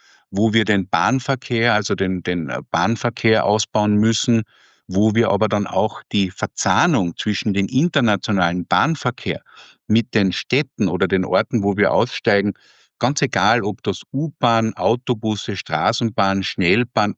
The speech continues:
oder auch, äh, Straßen sind, dass es hier einen Smart City Traffic gibt, die miteinander verzahnt sind. Das muss einfach so passieren.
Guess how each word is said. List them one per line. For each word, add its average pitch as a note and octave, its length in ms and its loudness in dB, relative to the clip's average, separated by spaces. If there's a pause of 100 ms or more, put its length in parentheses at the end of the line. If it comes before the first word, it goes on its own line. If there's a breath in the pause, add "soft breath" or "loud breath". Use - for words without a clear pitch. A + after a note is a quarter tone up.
oder C3 500 2
auch, F#2+ 400 0
äh, F2+ 240 2
Straßen F#2 580 0
sind, B2 260 0 (300 loud breath)
dass G2+ 180 -2
es G2 120 -2
hier A#2+ 360 2
einen G2 240 0
Smart F#2 440 2
City C3 380 -2
Traffic F2+ 600 -4
gibt, B2+ 280 -2
die A2 100 2
miteinander G2+ 680 2
verzahnt F2+ 640 -2
sind. B2 320 2 (500 soft breath)
Das - 180 -2
muss C3+ 220 2
einfach G#2 360 -2
so G#2+ 180 -2
passieren. G2+ 540 -2